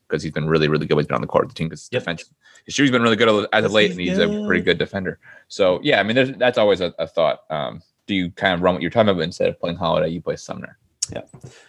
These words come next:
Speaker 1: a thought.
Speaker 2: Well, I wanna talk about, uh, Terbonis because it's mid-season. We talk about it all the time. Maybe a little too much. Maybe that's not true.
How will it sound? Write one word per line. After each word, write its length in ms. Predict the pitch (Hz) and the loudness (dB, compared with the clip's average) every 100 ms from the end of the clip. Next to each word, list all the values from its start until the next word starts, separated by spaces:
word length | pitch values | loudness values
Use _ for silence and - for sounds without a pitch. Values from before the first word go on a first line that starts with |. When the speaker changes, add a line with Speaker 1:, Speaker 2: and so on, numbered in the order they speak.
| - | -18
Speaker 1:
a 100 | - | -12
thought. 80 | - | -4
Speaker 2:
Well, 380 | 214 226 - - | 0 0 -2 -2
I 180 | 185 240 | 0 4
wanna 220 | 269 254 | 4 2
talk 200 | 240 226 | 2 2
about, 360 | 214 196 196 - | 2 2 2 0
uh, 280 | 165 175 170 | 0 2 2
Terbonis 640 | 196 160 180 226 - - | -2 0 0 -2 -8 -8
because 340 | 123 120 127 | -4 2 2
it's 120 | 127 131 | 2 4
mid-season. 800 | 160 165 - 175 170 170 170 | 4 4 2 2 4 4 4
We 80 | 147 | 2
talk 240 | 135 147 156 | 4 2 4
about 160 | 143 | 4
it 80 | 139 | 4
all 100 | 139 | 4
the 60 | 135 | 2
time. 560 | 143 135 135 139 135 | -2 0 0 0 -2
Maybe 240 | 165 226 208 | 0 2 4
a 60 | |
little 160 | 185 185 | 4 2
too 140 | - | 0
much. 340 | 190 190 - - _ | -2 -2 -6 -16 _
Maybe 160 | 175 156 | -6 2
that's 200 | 135 - | 2 2
not 180 | 120 113 | -4 -6
true. 300 | 135 - | -2 -2